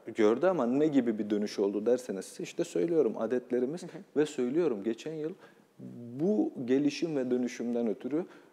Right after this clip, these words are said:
Speaker 1: bu ürün kalitesi ve revizyonlarından ötürü yılın en çok büyüyen hafif ticari araç markasıyız. Hafif ticari araç olarak da karşımızda Türkiye'de kırk altı tane marka var ve bunlara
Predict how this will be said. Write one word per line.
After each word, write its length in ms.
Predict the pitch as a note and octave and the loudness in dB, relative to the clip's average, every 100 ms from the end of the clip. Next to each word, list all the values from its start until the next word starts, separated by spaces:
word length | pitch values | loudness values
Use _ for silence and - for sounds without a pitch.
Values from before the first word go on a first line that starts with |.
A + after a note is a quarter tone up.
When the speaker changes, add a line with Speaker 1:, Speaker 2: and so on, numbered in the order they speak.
| - | -14
Speaker 1:
bu 480 | C3 C#3 G#3+ G3+ - - - B2+ | -6 2 4 4 0 -12 -10 -2
ürün 300 | C#3+ C#3 C#3+ | 2 4 4
kalitesi 640 | C3+ A#2+ B2 B2 A#2 D3 | 4 2 2 -2 -2 2
ve 140 | B2 B2 | 4 4
revizyonlarından 1000 | A2+ B2 B2 B2 B2 A#2+ A#2 A#2+ A#2+ G#2+ | 4 2 0 0 0 0 0 -2 -2 -4
ötürü 420 | A#2 G#2+ A#2 F3 C#3+ | -8 -6 -4 -2 0
yılın 240 | C3+ D#3 | 0 0
en 140 | D#3 | -2
çok 260 | D#3 B2+ - | -4 -8 -6
büyüyen 220 | A#2 C#3 | -4 -2
hafif 300 | C#3+ - - | -4 -8 -14
ticari 360 | - B2 A#2 - | -8 0 0 2
araç 300 | C#3+ D3 - | 0 0 0
markasıyız. 640 | A#2+ B2 C3+ C#3 - B2+ - - - | -4 -2 -4 -2 -2 -4 -8 -16 -8
Hafif 320 | A#2 - - | -6 -8 -14
ticari 400 | - C3 C#3 D3 | -6 0 2 4
araç 300 | C3+ C#3 C#3 | 4 2 2
olarak 380 | C3+ D#3 G#3 - | 0 0 -4 -6
da 80 | D3 | -2
karşımızda 600 | B2+ B2 - C#3+ C3+ C3 | -2 -2 -4 -8 -6 -6
Türkiye'de 560 | - D#3+ - E3 B2 E3+ - - - _ _ _ - - - | -6 -4 2 4 4 0 -6 -20 -20 _ _ _ -20 -16 -6
kırk 220 | B2 - | -4 -2
altı 240 | A#2+ - | -4 0
tane 200 | F#3+ F#3+ | 2 2
marka 420 | C3+ A2 A2 F3 | 0 -2 0 0
var 140 | A3 A#2 - - B2 | 0 -4 -12 -6 -4
ve 140 | A#2 | 0
bunlara 460 | B2+ C3 C3 F3 | 2 2 2 2